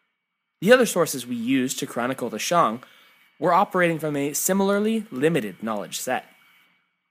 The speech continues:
And so we have several kings who are very, very interesting, and quite a few who will be mentioned really only in passing. This is not because I don't think that they are all worthy of examination,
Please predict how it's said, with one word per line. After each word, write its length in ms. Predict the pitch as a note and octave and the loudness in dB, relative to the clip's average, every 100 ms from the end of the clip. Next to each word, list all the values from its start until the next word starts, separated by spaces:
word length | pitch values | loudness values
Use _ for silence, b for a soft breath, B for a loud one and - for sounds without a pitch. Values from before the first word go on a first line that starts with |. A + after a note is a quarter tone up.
| _ - | _ -2
And 120 | D3+ | 0
so 140 | F#3 | 2
we 120 | F3+ | 0
have 280 | F3 F3 E3+ | 0 -2 -2
several 320 | - E3+ A3+ | 0 2 4
kings 320 | C4+ C3 A#2+ C#3 | 2 0 -6 -4
who 140 | C3 | 2
are 120 | B2 | 2
very, 600 | A2+ F#2 B2+ D#3 F3 F#3 - | 0 -2 0 0 0 -6 -12
very 460 | G#2+ G#2 B2+ E3+ F#3 | -16 -4 0 2 0
interesting, 560 | F3 E3+ A#2+ - D#2+ - B B B B B _ _ _ _ - | -4 -6 -8 -14 -16 -20 B B B B B _ _ _ _ -8
and 340 | B2+ B2+ A#2 - | -6 -6 -8 -4
quite 240 | G#3 G#3+ | 2 2
a 60 | D#3+ | 0
few 380 | - E3+ A2 | -2 -2 -2
who 240 | A2 C#3 B2 | -4 -6 -4
will 240 | A#2 C3 | -2 -2
be 100 | B2+ | 0
mentioned 480 | C3+ D#3+ D#3 D3 C3+ - - | 0 -2 -2 -4 -6 -12 -4
really 400 | C#3+ D3+ E3 E3+ _ | -2 0 -2 -4 _
only 280 | A2+ B2 A#2 | -6 -4 -6
in 120 | G2 | -6
passing. 420 | - G2+ - A1 - _ _ _ _ _ _ _ _ _ _ _ _ - | -8 -6 -6 -10 -20 _ _ _ _ _ _ _ _ _ _ _ _ -2
This 140 | A#3 | 0
is 60 | F#3+ | 4
not 200 | G3+ A3+ | 6 4
because 260 | F3 D3+ | 0 -2
I 100 | A#2 | 0
don't 220 | C3+ C#3+ B2+ | 0 0 -2
think 200 | C#3 - | -6 -6
that 120 | B2 | -4
they 120 | B2+ | 0
are 120 | A2+ | 0
all 380 | - B2 C3 G#2 | 2 2 4 2
worthy 320 | A2 A#2+ A#2+ | 0 -2 -2
of 100 | G#2+ | -4
examination, 760 | G#2 A#2 G#2+ F2 C3 G#3 - | -6 -8 -10 -6 -2 -2 -4